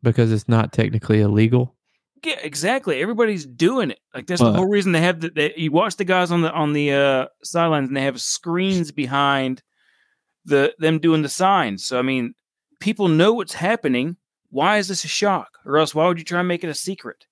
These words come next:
Speaker 1: It's the same as him doing the satellite camp-, campus stuff. Like,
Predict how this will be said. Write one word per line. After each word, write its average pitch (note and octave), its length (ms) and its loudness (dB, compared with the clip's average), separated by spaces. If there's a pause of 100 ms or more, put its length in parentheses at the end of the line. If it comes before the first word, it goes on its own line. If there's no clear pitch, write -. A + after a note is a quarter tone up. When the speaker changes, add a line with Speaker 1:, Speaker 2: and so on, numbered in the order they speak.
(100)
Speaker 1:
It's D#3 220 -2
the C#3+ 80 -6
same E3+ 480 2
as C3 220 2
him C#3 260 4
doing B2+ 380 6
the A2 100 4
satellite G#2+ 640 2
camp-, A2 440 -2 (140)
campus A2 800 -4
stuff. - 640 -6
Like, A#2 240 0